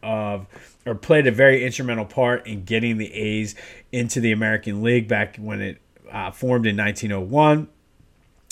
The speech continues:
Obviously, he was the namesake of Shibe Park,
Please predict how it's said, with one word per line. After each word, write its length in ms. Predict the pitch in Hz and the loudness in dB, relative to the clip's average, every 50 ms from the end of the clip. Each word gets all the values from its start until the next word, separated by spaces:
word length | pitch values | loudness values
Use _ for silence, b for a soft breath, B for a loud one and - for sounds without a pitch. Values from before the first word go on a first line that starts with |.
| - - | -8 -4
Obviously, 480 | - 120 127 127 139 127 - 139 131 | 0 0 2 2 0 0 2 2 2
he 140 | 120 123 120 | 4 4 2
was 140 | 117 104 - | 0 0 -2
the 80 | 117 110 | -4 -2
namesake 680 | 107 117 120 120 127 127 - - 131 120 117 117 - - | 0 0 0 0 0 -2 -2 0 2 2 2 0 -2 -6
of 160 | - 110 104 | -12 -12 -10
Shibe 460 | - - - 107 104 104 101 90 - | -8 -6 -6 -4 -4 -6 -6 -8 -10
Park, 460 | - - 151 147 160 165 160 160 - | -8 -2 2 4 4 4 4 2 -4